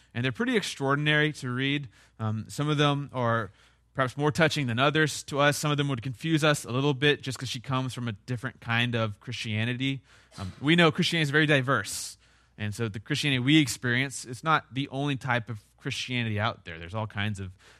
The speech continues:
um, different expressions and flavors, if you will, of Christianity. Um, but she writes this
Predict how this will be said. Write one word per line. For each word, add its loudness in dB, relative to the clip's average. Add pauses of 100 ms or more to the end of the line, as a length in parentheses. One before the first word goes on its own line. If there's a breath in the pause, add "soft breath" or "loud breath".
(100)
um, -10
different -6
expressions -2
and -6
flavors, -2
if -12
you -10
will, -2
of -6
Christianity. -8 (420 loud breath)
Um, -4
but 2
she 0
writes 0
this 2